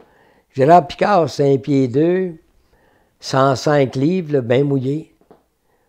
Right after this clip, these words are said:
mais avec un front de bœuf épouvantable. Et Marchand, qui était secrétaire général, c'était l'éteigne-, l'éteignoir.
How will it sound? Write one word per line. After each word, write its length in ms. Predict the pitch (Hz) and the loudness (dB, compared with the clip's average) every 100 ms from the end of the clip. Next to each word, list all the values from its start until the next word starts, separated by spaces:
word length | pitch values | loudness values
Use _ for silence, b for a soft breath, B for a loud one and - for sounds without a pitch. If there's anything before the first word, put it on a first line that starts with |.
| _ 123 | _ -6
mais 80 | |
avec 280 | 113 113 113 | -2 0 0
un 180 | 117 110 | 0 0
front 320 | - 135 120 | -4 -6 -4
de 60 | 98 | -4
bœuf 220 | 117 127 | -4 -4
épouvantable. 680 | 107 113 104 95 - - 120 _ _ _ _ _ _ _ _ - | -6 -8 -10 -10 -14 -18 -20 _ _ _ _ _ _ _ _ -4
Et 100 | 117 | 0
Marchand, 640 | 117 127 123 - 165 175 - _ | 4 4 2 0 0 -2 -10 _
qui 80 | 120 | -6
était 160 | 120 | -4
secrétaire 480 | 117 127 120 120 127 | -2 -2 -2 0 0
général, 400 | 113 117 139 151 | 0 -2 -2 -4
c'était 140 | - 117 | -6 -8
l'éteigne-, 420 | 113 120 110 135 | -6 -6 -8 -8
l'éteignoir. 720 | 123 123 135 117 110 90 - | -8 -4 -4 -6 -8 -12 -14